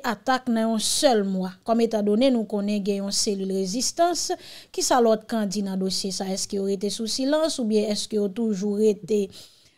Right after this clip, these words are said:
attendre la police, comme étant donné, dernièrement, il a fait qu'on ait fait un recul stratégique.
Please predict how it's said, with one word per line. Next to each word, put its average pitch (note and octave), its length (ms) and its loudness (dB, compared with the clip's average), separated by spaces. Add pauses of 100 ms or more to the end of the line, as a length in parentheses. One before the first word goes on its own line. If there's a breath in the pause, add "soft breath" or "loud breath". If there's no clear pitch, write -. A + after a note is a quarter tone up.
(100)
attendre A3 340 2
la G3+ 160 4
police, C4+ 680 4
comme A3 200 4
étant A3 180 2
donné, G3+ 460 2 (400 soft breath)
dernièrement, A#3 560 6
il C4 100 8
a A3 180 6
fait G#3+ 220 -2
qu'on G#3 180 -2
ait G#3 300 2
fait G#3 160 -4
un G#3 40 0
recul G3+ 460 -2
stratégique. G3 760 -4